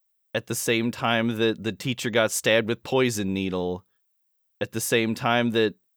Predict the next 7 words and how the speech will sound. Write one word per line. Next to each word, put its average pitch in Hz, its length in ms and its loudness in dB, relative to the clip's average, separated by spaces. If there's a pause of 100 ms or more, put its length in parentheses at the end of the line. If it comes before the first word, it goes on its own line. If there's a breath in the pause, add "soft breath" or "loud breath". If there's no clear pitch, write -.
(260)
the, 107 520 0 (140)
the 101 160 -4
big, 101 260 -4
the, 101 320 0
the 95 380 0 (220)
bad 107 320 2
student 87 640 -4